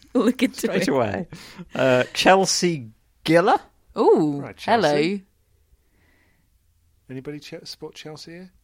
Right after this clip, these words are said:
Speaker 1: No.
Speaker 3: No.
Speaker 2: Absolutely not.
Speaker 1: <laughs>
Speaker 3: But I like this Chelsea. She's great.
Speaker 1: Thank you very much, Chelsea.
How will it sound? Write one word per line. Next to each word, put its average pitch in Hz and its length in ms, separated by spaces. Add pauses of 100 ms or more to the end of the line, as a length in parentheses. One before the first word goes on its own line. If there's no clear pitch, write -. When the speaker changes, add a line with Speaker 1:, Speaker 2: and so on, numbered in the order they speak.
(140)
Speaker 1:
No. 160 380 (240)
Speaker 3:
No. 104 100 (400)
Speaker 2:
Absolutely - 840
not. - 520
Speaker 1:
<laughs> 170 40
Speaker 3:
But 120 160
I 113 40
like 139 220
this 143 140
Chelsea. 90 420 (580)
She's - 220
great. 110 560 (920)
Speaker 1:
Thank 294 280
you 190 80
very 180 180
much, 160 360
Chelsea. - 500